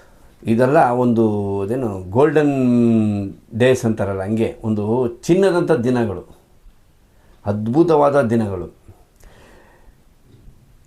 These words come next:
ಈ ಚಿತ್ರ ಇಪ್ಪತ್ತೆಂಟು ವಾರ ವ-, ಪ್ರದರ್ಶನ ಕಂತು. ಮತ್ತು ಈ ಚಿತ್ರದಲ್ಲಿ ಇಬ್ಬರಿಗೆ ಅವಾರ್ಡ್ ಸಿಕ್ತು.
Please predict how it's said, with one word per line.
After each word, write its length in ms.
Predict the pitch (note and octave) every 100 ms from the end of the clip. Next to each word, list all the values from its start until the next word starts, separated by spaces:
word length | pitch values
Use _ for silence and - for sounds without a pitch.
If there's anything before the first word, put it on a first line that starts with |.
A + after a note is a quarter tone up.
| -
ಈ 460 | B2 B2 B2 A#2+
ಚಿತ್ರ 260 | A#2 B2+ C3
ಇಪ್ಪತ್ತೆಂಟು 600 | B2 A#2 C3 B2 A#2+ A2
ವಾರ 160 | G#2+
ವ-, 420 | A2+ G#2+ G#2 G2+ F#2+
ಪ್ರದರ್ಶನ 560 | - G#2+ G#2 A2 A2
ಕಂತು. 300 | G#2 G2 -
ಮತ್ತು 240 | C3 B2+ D3+
ಈ 120 | C3
ಚಿತ್ರದಲ್ಲಿ 640 | C3 C#3 D#3 D3 D3 B2
ಇಬ್ಬರಿಗೆ 520 | C3 B2+ F3 F3 C3+
ಅವಾರ್ಡ್ 340 | G#2 A2 A#2+ G#2+
ಸಿಕ್ತು. 320 | F2+ -